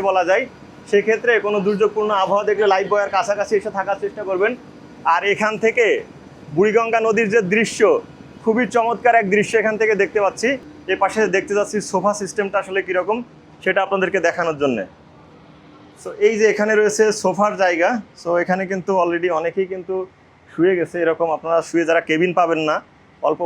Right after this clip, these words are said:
বাজেটের মধ্যে কিন্তু এই সোফাই আপনারা যেতে পারেন।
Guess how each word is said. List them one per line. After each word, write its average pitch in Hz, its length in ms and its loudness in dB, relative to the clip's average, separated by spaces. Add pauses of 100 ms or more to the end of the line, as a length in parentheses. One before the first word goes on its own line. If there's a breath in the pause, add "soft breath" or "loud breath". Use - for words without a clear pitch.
বাজেটের 160 340 0
মধ্যে 170 200 -6
কিন্তু 180 280 -10 (200)
এই 165 80 0 (180)
সোফাই 180 340 -2 (560)
আপনারা 160 320 0
যেতে 170 160 2
পারেন। 160 340 0